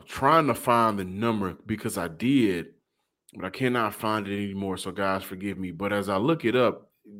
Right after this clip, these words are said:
the amount of perc-, the, the, the percentage of Will Anderson being double teamed, uh,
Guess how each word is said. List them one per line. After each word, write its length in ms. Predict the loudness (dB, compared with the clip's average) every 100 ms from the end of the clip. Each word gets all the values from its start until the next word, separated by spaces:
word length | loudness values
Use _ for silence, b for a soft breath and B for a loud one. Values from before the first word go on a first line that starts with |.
| -8
the 260 | -2 0
amount 520 | 0 2 4 4 2 0
of 300 | -4 -4 -8 -10
perc-, 340 | -10 -8 -12 -6
the, 80 | -4
the, 280 | 0 0 2
the 140 | 2
percentage 520 | 2 4 8 10 10 6
of 180 | 2 B B B B B -4
Will 300 | 6 8 8
Anderson 440 | 6 2 2 -2
being 280 | -2 -2 0
double 260 | 2 2 0
teamed, 460 | -4 -6 -4 -8 -12 _ _ -18 -16 -14 -18 _ _ _ -6
uh, 400 | -2 0 0